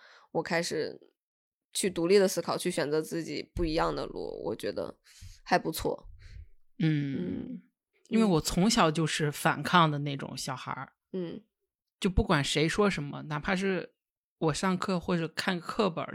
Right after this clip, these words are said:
Speaker 2: 对于课本儿上的内容，我都是特别质疑的那种人，你知道吧？
Speaker 1: 嗯。
Speaker 2: 就我觉得这个课本上的东西就是拿来考试用的，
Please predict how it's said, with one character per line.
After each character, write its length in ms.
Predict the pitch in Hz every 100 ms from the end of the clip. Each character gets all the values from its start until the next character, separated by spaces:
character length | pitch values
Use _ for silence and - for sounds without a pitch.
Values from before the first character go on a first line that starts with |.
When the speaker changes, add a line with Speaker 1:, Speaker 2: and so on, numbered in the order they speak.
| -
Speaker 2:
对 140 | 180
于 120 | 170
课 240 | 170 - 202
本 140 | 156
儿 120 | -
上 240 | - 156 147
的 60 |
内 100 | 151
容， 180 | 147 139
我 140 | 143 135
都 180 | 175
是 300 | 180 180 143 - _ _ -
特 160 | -
别 140 | 170 151
质 320 | - 185 185
疑 180 | 156 165
的 100 | 175
那 180 | 190 196
种 200 | 170 165
人， 260 | 175 175
你 20 | 175
知 80 |
道 100 | 185
吧？ 120 | 175 151
Speaker 1:
嗯。 60 | - - -
Speaker 2:
就 100 | 254
我 120 | 180
觉 160 | 220
得 200 | 220 247 - - _
这 140 | - 208
个 160 | 175
课 200 | - -
本 100 | 175
上 160 | 170 170
的 60 | 151
东 180 | 165
西 160 | 170 156
就 140 | 175
是 60 | 160
拿 160 | 143 143
来 100 | 151
考 200 | - 139
试 200 | - 156
用 180 | 135
的， 140 | -